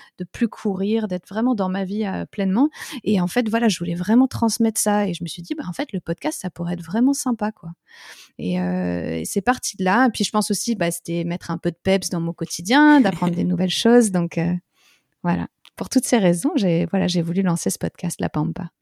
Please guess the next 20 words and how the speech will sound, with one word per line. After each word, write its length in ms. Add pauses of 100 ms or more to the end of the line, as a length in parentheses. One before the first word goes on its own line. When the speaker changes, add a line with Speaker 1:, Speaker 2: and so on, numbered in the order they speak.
(520)
Speaker 2:
En 40
tout 120
cas, 140
nous, 160
d'un 160
point 220
de 60
vue, 340
euh, 600
d'invité, 720
puisqu'on 420
a 60
eu 100
l'honneur, 540
euh, 160
moi 220
et 80
Olivier, 420
d'être, 380
euh, 200